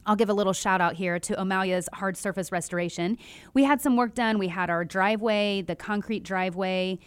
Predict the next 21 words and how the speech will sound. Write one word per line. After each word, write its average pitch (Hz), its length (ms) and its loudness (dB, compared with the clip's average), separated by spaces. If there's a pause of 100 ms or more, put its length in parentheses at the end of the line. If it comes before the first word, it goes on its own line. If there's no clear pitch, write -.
(300)
um, 165 280 -2
cleaned 226 460 2
and 180 160 0
sealed. 196 560 0
We 170 140 -4
had 160 220 -4
our 156 160 -4
patio 277 600 0
cleaned 240 340 -2
and 214 140 0
sealed, 208 480 -2
concrete 196 480 -6 (180)
patio 190 320 -4
cleaned 190 220 -6
and 185 80 -4
sealed. 180 320 -4
We 175 80 -6
had 175 180 -4
our 175 140 -2
roof 202 360 0
cleaned. 220 540 0